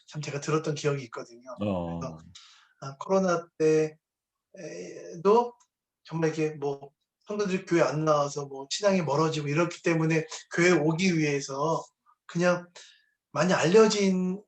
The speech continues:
Speaker 1: 인-, 뭐 이렇게 연예인을 초청해서 이런 집회도 나쁘다고 할 수는 없지만 가능 아니면, 아, 우리 목사님도 말씀하셨듯이 찬양이 우리의 마음을 만지거든요.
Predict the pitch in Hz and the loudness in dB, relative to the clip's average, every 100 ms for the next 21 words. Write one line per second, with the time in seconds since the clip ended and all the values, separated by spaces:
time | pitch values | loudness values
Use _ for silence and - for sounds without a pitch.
0 | - 180 170 175 170 - _ - _ 131 | -16 -8 -4 -4 -6 -10 _ -20 _ -16
1 | 127 131 120 - 143 135 - _ _ _ | -12 -12 -14 -10 -8 -8 -10 _ _ _
2 | _ _ _ 156 165 175 170 170 165 160 | _ _ _ 0 2 4 4 2 0 -2
3 | 190 202 190 170 165 165 - 160 170 165 | -4 0 0 0 0 -4 -6 -2 0 0
4 | - 147 170 156 160 160 147 - _ _ | -2 -4 -4 0 0 0 -2 -10 _ _
5 | 147 - 226 214 196 196 190 190 - - | -6 -2 0 2 2 0 0 -2 -2 -6
6 | 147 175 143 - _ _ - 151 185 196 | -6 -4 -6 -10 _ _ -8 -2 0 2
7 | 185 165 156 151 147 147 143 _ - - | 2 0 0 0 0 -2 -10 _ -14 -12
8 | - - 127 127 127 147 147 135 - 165 | -14 -18 -12 -10 -10 -6 -4 -4 -2 -2
9 | 151 127 170 151 143 143 170 208 226 - | -2 -2 -2 -4 -4 -6 -4 -4 -6 -12
10 | _ - 254 254 233 220 147 160 139 113 | _ -2 0 2 2 2 0 0 0 -2
11 | 143 143 131 151 156 127 120 127 131 | -2 -2 -4 -2 -2 -2 -6 -16 -16